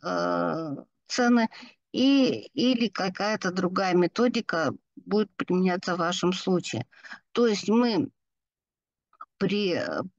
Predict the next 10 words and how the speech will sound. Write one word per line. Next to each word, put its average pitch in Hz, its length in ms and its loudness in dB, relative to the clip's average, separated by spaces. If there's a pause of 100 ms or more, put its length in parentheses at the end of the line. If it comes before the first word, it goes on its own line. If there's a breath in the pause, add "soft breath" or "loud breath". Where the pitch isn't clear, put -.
(180)
после 185 320 -2
создания 185 580 0
ресурсных 170 580 -4
спецификаций, - 1080 -4 (480 loud breath)
а, 156 480 0
после 165 640 2
задания 185 600 2
технологических 190 1080 -4
процессов, 208 760 -2 (420 loud breath)
а, 151 280 0